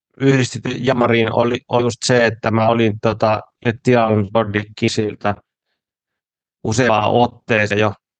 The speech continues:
tai eri tuottajien kautta Nordic Kingsin just maksa, maksa ja tota, tai varsinkin maksa, maksa tota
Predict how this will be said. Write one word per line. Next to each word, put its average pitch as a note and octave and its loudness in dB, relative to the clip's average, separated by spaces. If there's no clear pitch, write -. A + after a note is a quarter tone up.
tai A2+ 0
eri B2 2
tuottajien A2+ 0
kautta A2 0
Nordic A2 0
Kingsin A2 -2
just G#2+ 0
maksa, G#2+ -4
maksa A#2 0
ja G2+ 0
tota, G2+ -4
tai A2+ 0
varsinkin A#2+ 2
maksa, A2 0
maksa A#2+ -2
tota G#2+ -4